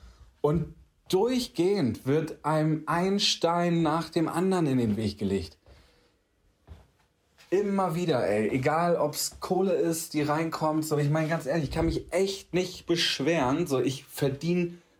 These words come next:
sehr gutes Geld. Ich mache auch sehr gute Arbeit, muss man dazu sagen. Das ist halt auch einfach ein Punkt. Aber egal, wie viel reinkommt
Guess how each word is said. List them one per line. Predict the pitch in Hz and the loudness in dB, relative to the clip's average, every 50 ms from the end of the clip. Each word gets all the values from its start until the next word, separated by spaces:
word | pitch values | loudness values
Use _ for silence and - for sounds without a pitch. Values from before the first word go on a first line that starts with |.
| _ | _
sehr | - 107 110 127 160 196 202 | -4 0 0 2 2 2 2
gutes | 196 196 196 185 190 180 - | 0 0 -2 -2 -2 -4 -2
Geld. | - 185 180 175 175 180 180 - - _ _ _ _ _ _ _ _ _ _ - - - _ _ _ _ _ _ _ _ | 0 0 2 2 2 0 -2 -4 -8 _ _ _ _ _ _ _ _ _ _ -20 -20 -20 _ _ _ _ _ _ _ _
Ich | - 131 131 | -2 0 2
mache | 165 170 170 - | 2 2 2 0
auch | 131 135 120 117 | 0 0 0 -2
sehr | 107 98 113 135 151 156 | -2 0 2 2 2 0
gute | 156 156 160 151 165 151 | 0 0 0 0 2 2
Arbeit, | - 170 185 180 170 151 143 | 2 2 2 2 2 2 2
muss | 147 139 139 | 2 2 2
man | 165 151 | 2 4
dazu | 143 135 127 131 - 135 | 2 2 2 0 0 0
sagen. | 120 120 127 117 120 123 135 160 160 | 0 2 2 2 2 2 2 2 2
Das | 143 131 123 | 0 0 0
ist | 143 131 - | 0 0 0
halt | 143 139 135 127 - - - _ | 0 0 -2 -2 -6 -12 -10 _
auch | - 147 151 156 156 151 - - - | -2 0 2 0 0 -2 -6 -8 -6
einfach | - 135 131 127 123 - 131 127 127 127 - - _ _ - _ _ - | -2 -2 0 0 -2 -2 -2 -4 -4 -4 -8 -16 _ _ -20 _ _ -4
ein | 127 123 - | -4 -4 -2
Punkt. | - - 143 139 151 147 - - | -2 -2 0 0 0 -2 -4 -4
Aber | - 131 151 170 175 160 143 151 170 175 - - _ _ _ _ _ _ _ _ _ _ _ _ _ _ _ _ _ _ _ _ _ _ _ _ _ _ _ _ _ _ _ _ - | -2 0 0 2 2 2 0 0 -2 -4 -8 -14 _ _ _ _ _ _ _ _ _ _ _ _ _ _ _ _ _ _ _ _ _ _ _ _ _ _ _ _ _ _ _ _ -4
egal, | 147 139 151 170 190 214 240 233 | 0 2 2 2 2 2 0 0
wie | 214 - | 0 0
viel | - 175 156 156 | 0 0 0 2
reinkommt | 151 180 226 254 254 - 170 165 202 240 - | 2 2 0 0 0 0 0 0 0 -2 -2